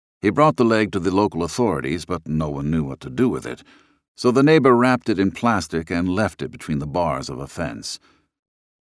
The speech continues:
Eventually, someone took the Russian leg away, as if this part of the tale had been invented by the Ukrainian native Mykola Khokhul himself.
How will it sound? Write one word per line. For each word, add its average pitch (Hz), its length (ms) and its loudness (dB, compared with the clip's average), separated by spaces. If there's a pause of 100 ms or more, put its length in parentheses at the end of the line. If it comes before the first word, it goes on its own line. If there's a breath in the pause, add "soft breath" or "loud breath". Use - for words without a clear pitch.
Eventually, 120 560 4
someone 87 540 0
took 80 240 -6
the 85 100 -2
Russian 80 340 0
leg 76 260 -4
away, 71 480 -6 (520)
as 123 180 2
if 127 260 4
this 139 300 2
part 104 220 4
of 85 60 0
the 87 80 0
tale 90 260 0
had 85 120 0
been 87 140 0
invented 85 560 0
by 78 180 0
the 76 120 -2
Ukrainian 80 680 0
native 73 440 -4 (320 loud breath)
Mykola 101 440 2
Khokhul 69 540 -6
himself. 67 680 -8